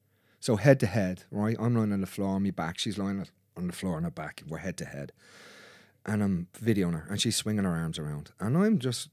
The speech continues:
recording. And she can see me, I can see her on the phone, and I'm like,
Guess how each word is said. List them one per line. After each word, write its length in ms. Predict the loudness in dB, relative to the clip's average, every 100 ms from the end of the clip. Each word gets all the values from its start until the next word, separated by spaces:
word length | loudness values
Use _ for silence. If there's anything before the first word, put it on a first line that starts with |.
| _ _ _ -10
recording. 580 | -8 0 4 4 2 -4 -6
And 100 | -2
she 140 | -2
can 100 | 0
see 160 | 2 2
me, 160 | 2
I 60 | 0
can 100 | 0
see 140 | 0
her 80 | 2
on 80 | 0
the 60 |
phone, 300 | -2 -2 -2
and 120 | 0 0
I'm 100 | -2
like, 200 | -4